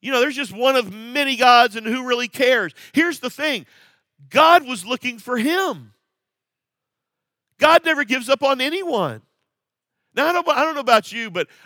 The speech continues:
I have limited patience, right? How many of you pray for patience on a regular basis, right? I mean, you, you know, we have limited patience. I-, it's something we pray about, something we need. Now, even if,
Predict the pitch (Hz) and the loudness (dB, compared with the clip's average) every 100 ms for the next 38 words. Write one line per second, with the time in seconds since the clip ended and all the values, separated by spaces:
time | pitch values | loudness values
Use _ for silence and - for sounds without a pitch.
0 | - 294 311 196 190 208 233 233 226 - | 2 4 4 2 -6 -4 -4 -6 -8 -6
1 | 196 180 139 120 - - _ _ _ _ | -6 -6 -14 -18 -20 -20 _ _ _ _
2 | _ _ _ _ _ - 156 175 - - | _ _ _ _ _ -6 -4 -4 -6 -6
3 | 302 339 294 - 233 240 - 202 208 196 | -4 -4 -6 -4 0 0 -2 -4 -2 -2
4 | 147 127 151 156 208 208 208 170 151 - | -8 -10 -10 -6 -6 -6 -6 -4 -6 -8
5 | 120 139 180 220 - _ _ - 175 185 | -14 -4 -2 -4 -8 _ _ -12 -8 -8
6 | 202 240 _ - 214 254 262 190 202 226 | -10 -14 _ -10 -6 -2 -2 -4 -14 -6
7 | 269 311 311 269 180 226 - 147 _ _ | -4 -2 -4 -2 -2 -2 -4 -16 _ _
8 | 208 - 202 240 - 285 285 269 - 269 | -8 -8 -6 -6 -4 -6 -6 -8 -2 -2
9 | 285 220 - 240 247 247 254 269 - _ | 0 -2 -4 -10 -10 -10 -6 -8 -8 _
10 | 285 302 - _ - 294 330 349 359 381 | -2 0 -2 _ -4 0 0 0 0 0
11 | 208 - _ | -2 -6 _